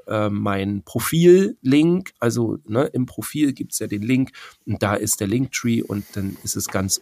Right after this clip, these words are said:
oben zu finden. Ansonsten, ähm, ja, wie gesagt, äh, schreibt uns an, aber ich glaube, das Einfachste ist tatsächlich, wenn ihr bei Instagram oder bei, ähm, bei Facebook seid, sucht die Fachkraftverbände raus.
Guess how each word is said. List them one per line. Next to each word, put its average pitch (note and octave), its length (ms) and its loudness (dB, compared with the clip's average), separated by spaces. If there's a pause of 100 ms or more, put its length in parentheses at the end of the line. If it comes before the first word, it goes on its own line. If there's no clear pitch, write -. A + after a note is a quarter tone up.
oben A#2+ 260 4
zu - 160 -4
finden. B2 400 0
Ansonsten, C#3 680 4 (480)
ähm, A#2 500 4 (220)
ja, G#2+ 240 4
wie A#2 80 0
gesagt, B2 300 2 (380)
äh, A#2+ 120 -6 (180)
schreibt B2+ 540 0
uns A#2 180 0
an, D3 320 4
aber A#2+ 200 2
ich - 100 -8
glaube, B2 220 4
das A2+ 160 0
Einfachste B2 600 0
ist A#2+ 120 -4
tatsächlich, B2+ 500 -4
wenn A#2 140 0
ihr A2+ 80 0
bei G2+ 120 0
Instagram A2+ 640 -2
oder G#2 260 -2
bei, F#2+ 340 -4 (640)
ähm, F2+ 840 -2 (100)
bei F#2 140 -2
Facebook D3+ 520 2
seid, A2+ 360 2 (240)
sucht C3+ 380 2
die C3+ 60 0
Fachkraftverbände B2+ 920 0
raus. A2 500 0